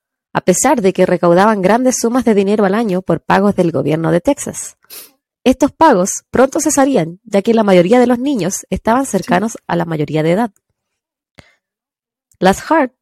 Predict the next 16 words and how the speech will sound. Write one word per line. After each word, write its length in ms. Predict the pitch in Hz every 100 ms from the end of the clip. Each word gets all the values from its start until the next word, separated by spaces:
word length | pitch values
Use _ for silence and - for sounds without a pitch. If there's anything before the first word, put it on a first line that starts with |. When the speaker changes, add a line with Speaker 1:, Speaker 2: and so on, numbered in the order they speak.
| _ -
Speaker 1:
además, 500 | 190 190 220 269 -
tenían 300 | 226 262 247
dieciséis 500 | 226 226 262 262 247
mil 200 | 262 254
dólares 360 | 254 269 269
en 140 | 247 254
deudas, 520 | 370 220 - - - _ _ _ _
y 80 | 214
Sara 420 | - 262 214 277 _
ganaba 380 | 208 185 202 233
cuarenta 380 | 208 190 185
y 60 | 175
cinco 300 | - 208 233
mil 200 | 170 185
dólares 320 | 147 151 175
anuales. 560 | 196 240 - - -